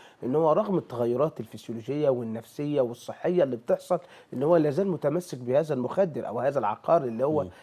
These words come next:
Speaker 1: اللي هو بياخده. تلاقي إن هو بيعمل إجراءات ما كانش معتاد عليها، زي ما قلنا قبل كده موضوع السرقة أو كذا أو كذا. تلاقي إن هو مثلًا عملية القيادة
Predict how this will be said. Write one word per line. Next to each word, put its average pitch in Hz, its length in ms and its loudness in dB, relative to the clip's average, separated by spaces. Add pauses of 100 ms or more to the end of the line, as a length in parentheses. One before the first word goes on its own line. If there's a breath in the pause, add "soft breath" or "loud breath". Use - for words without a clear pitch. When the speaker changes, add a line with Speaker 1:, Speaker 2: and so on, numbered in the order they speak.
(120)
Speaker 1:
اللي 123 140 -4
هو 156 80 0
بياخده. 151 360 2 (320 loud breath)
تلاقي 190 260 0
إن 185 100 2
هو 202 140 2
بيعمل 190 400 0
إجراءات 147 380 -4
ما 160 60 0
كانش - 280 -6
معتاد 156 300 -2
عليها، 143 380 2
زي 113 120 -10
ما 107 100 -6
قلنا 120 180 -6
قبل 104 180 -10
كده 127 220 -6
موضوع 113 260 -8
السرقة 135 480 -2
أو 101 140 -8
كذا 139 280 -4
أو 107 140 -6
كذا. 165 320 2 (360 soft breath)
تلاقي 139 240 -2
إن 139 120 -2
هو 147 200 -2
مثلًا 143 360 -6 (220)
عملية 127 280 -4
القيادة 143 640 2